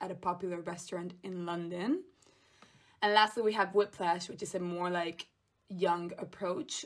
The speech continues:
where we see, um, Miles, Miles Teller, who, under the direction of a ruthless instructor, this young talented drummer begins to pursue perfection at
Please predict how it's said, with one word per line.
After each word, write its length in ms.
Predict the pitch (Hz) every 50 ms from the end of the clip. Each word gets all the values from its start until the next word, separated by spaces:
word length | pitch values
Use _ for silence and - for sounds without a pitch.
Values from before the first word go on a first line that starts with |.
| -
where 160 | - 202 202
we 160 | 180 175 175 180
see, 580 | 180 - - 202 185 180 180 180 185 190 185 - _ _ _ _ _ _ _ -
um, 800 | 196 185 185 180 180 175 175 170 170 170 170 170 170 165 170 - - -
Miles, 640 | - 202 180 180 175 175 175 180 - - - - - _ _ _
Miles 380 | 196 196 196 190 190 185 - -
Teller, 400 | 208 185 170 165 165 175 - - _ _ _ _
who, 240 | _ - 202 185 185 190
under 220 | 196 202 196 202
the 100 | 202 208
direction 460 | 196 190 185 185 185 185 - 196 180 -
of 140 | 190 -
a 80 | 190 175
ruthless 520 | 175 180 190 190 190 - - 196 196 196
instructor, 800 | 196 185 180 - - 208 190 - - _ - 196 180 190 214 240 - _ _ _ _ _ _ _ _ _ _
this 240 | - 208 196 - -
young 220 | 202 202 196 190
talented 420 | 190 208 196 190 190 196 202 185 175
drummer 300 | 180 190 185 180 175 175
begins 400 | 175 - 175 175 196 180 180 180 -
to 60 | -
pursue 540 | - - 180 180 - - 190 180 175 175 - - _ _ _ _ _
perfection 600 | - 202 185 - 226 220 - - - 240 233 240 -
at 160 | - 220 -